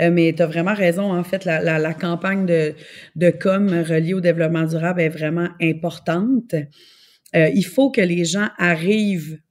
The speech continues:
au festif en ayant en tête que, i-, qu'on, qu'on, qu'on a des, des actions en, euh, éco-responsables, puis il faut qu'ils aient en tête qu'ils vont les respecter et qu'ils doivent les respecter.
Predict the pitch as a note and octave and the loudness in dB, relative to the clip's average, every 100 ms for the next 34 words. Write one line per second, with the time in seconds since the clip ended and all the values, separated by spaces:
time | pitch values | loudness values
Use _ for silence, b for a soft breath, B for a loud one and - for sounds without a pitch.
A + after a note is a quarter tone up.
0 | - D#3+ E3+ D#3+ - F#3+ F3+ - - E3+ | -10 -2 0 0 -2 -4 -4 -6 -4 0
1 | F3 E3+ E3+ F3 F#3 F#3 D#3+ D3+ E3+ F3 | 2 2 2 0 -2 -4 -6 -4 0 0
2 | E3+ F3 - - _ _ _ _ _ _ | 0 -6 -16 -20 _ _ _ _ _ _
3 | _ _ _ _ - G3+ F3 E3+ - _ | _ _ _ _ 2 4 4 2 -4 _
4 | - F#3+ F#3 - - - - F#3+ F3 E3+ | -4 -2 -2 -8 -18 -20 0 4 4 0
5 | - F3 E3 E3 E3 E3 E3+ E3+ E3 E3 | -2 -4 -4 -6 -4 -2 0 -2 -4 -6
6 | - E3+ D#3+ D#3+ - E3+ E3+ E3+ - _ | -6 -2 -2 -2 -2 -2 0 -2 -8 _
7 | _ _ _ D#3 D#3+ D#3+ D#3 D3+ - D#3 | _ _ _ -4 -4 -2 -2 0 -2 -6
8 | E3 E3 D#3+ E3+ E3 A3 G#3+ B B - | -4 -6 -4 -6 -2 -2 -2 B B -6
9 | F#3 F3 - A3 G#3+ - F#3 F#3 E3+ E3 | -4 -2 2 2 0 0 2 2 0 0
10 | F#3+ G3 G3 - D#3+ E3 D#3+ D#3 D3+ D#3+ | 0 -2 -4 -6 0 0 0 -4 -4 -6
11 | D#3 F3+ E3+ - D#3 F3+ E3 D#3+ D3+ D#3 | -6 -6 -6 -8 -2 0 0 -2 -8 -12
12 | - D#3+ - G3 | -12 -16 -12 -12